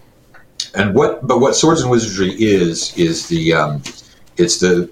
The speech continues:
the original box set. Let me see if I've got one to hand. I don't. It's in the other room. Um,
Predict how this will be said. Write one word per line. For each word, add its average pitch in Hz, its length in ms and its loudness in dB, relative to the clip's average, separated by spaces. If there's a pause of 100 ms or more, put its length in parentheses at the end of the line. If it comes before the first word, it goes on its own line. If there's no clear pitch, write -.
(720)
the 185 180 2
original 143 420 2
box 123 360 0
set. 90 280 -2
Let 92 80 -10
me 92 60 -6
see 95 140 -6
if 80 60 -10
I've 82 120 -4
got 80 200 0
one 76 180 -8 (840)
to 85 120 -8
hand. 73 340 -6
I 78 60 2
don't. 76 240 0
It's 73 140 -4
in 85 60 0
the 80 100 2
other 73 140 2
room. 76 180 2 (480)
Um, 82 420 0